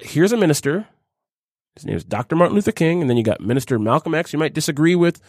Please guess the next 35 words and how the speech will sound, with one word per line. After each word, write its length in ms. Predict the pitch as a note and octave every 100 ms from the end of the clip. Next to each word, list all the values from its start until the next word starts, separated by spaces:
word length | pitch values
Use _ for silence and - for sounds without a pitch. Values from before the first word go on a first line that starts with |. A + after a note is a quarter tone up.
| - _ -
uh, 160 | C3+ D3
his 260 | D3 D#3+
religious 320 | D#3+ G3 G3+
belief, 300 | D3 C#3+ D#3+
but 80 | C3
he's 100 | A2+
still 300 | - - D#3
a 40 | G3
minister, 360 | F#3+ D#3+ D3+ -
right? 220 | - D3 - _ - - - _ -
Uh, 200 | B2+ C3 -
and 200 | C#3 C3
they 80 | C3
come 200 | F3+ F#3+
along 360 | C#3+ D3+ F3
and 160 | D3 C#3
they 120 | C#3
say, 280 | C3 D3+ D3+
"Hey, 220 | G#3+ A3 - _ _ _ _ _ _ _ _ _ -
this 560 | G2+ G2+ A#2 C#3 D#3+ - -
is 920 | D#3+ E3+ E3+ E3+ E3 E3+ D3+ - - _ _ _ _ _ -
wrong." 480 | B2+ A3 D4+ G2 - _
Well, 180 | - D#3+
he's 180 | D3+ A3+
a 40 |
minister 640 | C#3+ G3+ C4 - G2+ A2+ E3 _ _ _ _ _ _ _
and 280 | - A#2 A2
I'm 180 | E3+ D4+
a 40 |
Christian 440 | - G#2+ - E2 A#2
and 140 | C#3+
he 60 | E3
says 220 | - D3+
that's 200 | D#3 -
wrong. 300 | B2+ A#2+ F#3